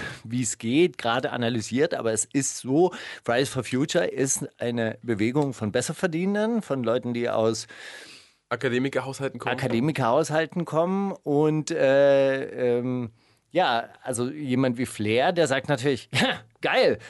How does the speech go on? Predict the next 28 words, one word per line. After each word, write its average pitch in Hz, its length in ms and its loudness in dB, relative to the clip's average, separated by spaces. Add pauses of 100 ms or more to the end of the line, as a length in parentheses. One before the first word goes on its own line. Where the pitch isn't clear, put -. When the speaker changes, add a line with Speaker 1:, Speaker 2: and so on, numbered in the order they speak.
Speaker 1:
eure 147 240 4
Eltern, 170 340 2
die 147 120 4
fahren 208 500 4
Audi 147 300 4
A 123 420 2 (200)
sechs, 147 540 0
äh, 135 460 2
die, 131 280 -2
die 127 200 -2
haben 220 160 2
diese 175 160 -2
ganze 135 320 0
Scheiße 143 560 2 (220)
und 151 180 2
ihr 226 200 4
kommt 196 220 -2
jetzt 185 180 -2
her 156 260 4
und 180 100 0
verbietet 131 520 -2
mir 196 560 4 (440)
den 156 120 2
Spaß 151 340 2
an 170 100 0
meinem 151 260 0
G 151 220 2
dreiundfünfzig." 147 960 -2